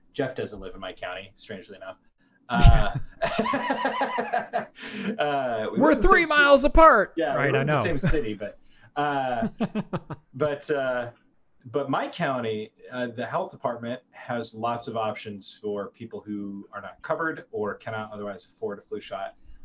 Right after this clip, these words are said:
Speaker 1: Um,
Speaker 2: Yes.
Speaker 1: and it's, it's, it's so easy and generally safe, and they have options for, and, you know, if you can't get one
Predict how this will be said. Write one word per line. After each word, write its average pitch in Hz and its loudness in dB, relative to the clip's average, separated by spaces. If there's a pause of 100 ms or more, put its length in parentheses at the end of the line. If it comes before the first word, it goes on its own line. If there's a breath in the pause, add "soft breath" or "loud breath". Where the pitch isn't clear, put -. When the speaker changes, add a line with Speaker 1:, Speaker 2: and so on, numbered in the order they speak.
(180)
Speaker 1:
Um, 147 -4 (400)
Speaker 2:
Yes. - -10 (100)
Speaker 1:
and 214 -4
it's, - -12
it's, - -10
it's - -12 (100)
so 139 -4
easy 92 -8
and 135 -4
generally 170 -2
safe, 101 -8
and 107 -10
they 98 -8
have 101 -8
options 95 -12
for, 92 -12 (260 soft breath)
and, 180 -4
you 165 -6
know, 110 -4 (120)
if 127 -8
you - -20
can't 147 -4
get 131 -2
one 123 -4